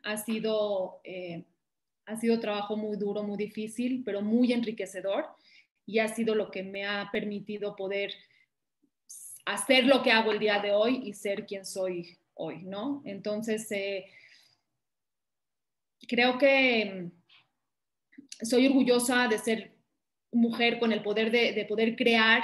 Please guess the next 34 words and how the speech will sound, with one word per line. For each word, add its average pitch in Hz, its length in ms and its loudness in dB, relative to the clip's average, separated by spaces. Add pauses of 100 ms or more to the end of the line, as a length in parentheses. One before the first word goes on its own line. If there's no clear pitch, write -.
(160)
de 220 140 -4
poder 220 240 -2
cambiar 233 520 4
la 294 120 4
visión 233 540 2
que 226 60 2
el 226 80 4
mundo 220 260 2
tiene 214 240 -2
de 208 80 0
la 180 100 -6
mujer, 196 480 -4 (1040)
y 233 120 4
más 294 260 6
que 349 120 6
nada 285 320 8
de 233 100 4
la 185 100 -2
mujer 196 380 -6
judía, 208 340 -4 (640)
y 226 220 -6
todavía 330 460 8
más 269 460 4
de 220 140 0
la 214 80 2
mujer 247 320 0
judía 269 460 4 (440)
en 214 140 -8
nuestra 214 260 -2
sociedad 226 460 2
mexicana 254 720 2 (1040)
y 226 140 -6
también 220 380 0
religiosa. 180 520 -6